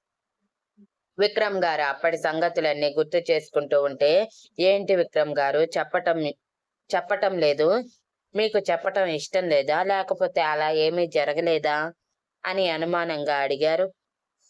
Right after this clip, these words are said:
విక్రమ్ గారు ఒక నిట్టూర్పు విడిచి, "చాలా జరిగాయి, నాకే తెలియలేదు. తర్వాత తెలుసుకునేసరికి చాలా ఆలస్యమైపోయింది.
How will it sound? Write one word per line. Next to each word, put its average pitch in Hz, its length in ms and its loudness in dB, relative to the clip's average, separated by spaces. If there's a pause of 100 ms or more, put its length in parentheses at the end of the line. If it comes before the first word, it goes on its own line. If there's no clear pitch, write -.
(400)
విక్రమ్ 196 460 -2
గారు 156 180 0
ఒక 151 180 0
నిట్టూర్పు 175 560 -2
విడిచి, 170 760 0 (340)
"చాలా 185 440 0
జరిగాయి, 175 560 2
నాకే 160 460 0
తెలియలేదు. 147 760 2 (1500)
తర్వాత 196 420 0
తెలుసుకునేసరికి 165 960 0
చాలా 160 460 0
ఆలస్యమైపోయింది. 156 1300 -2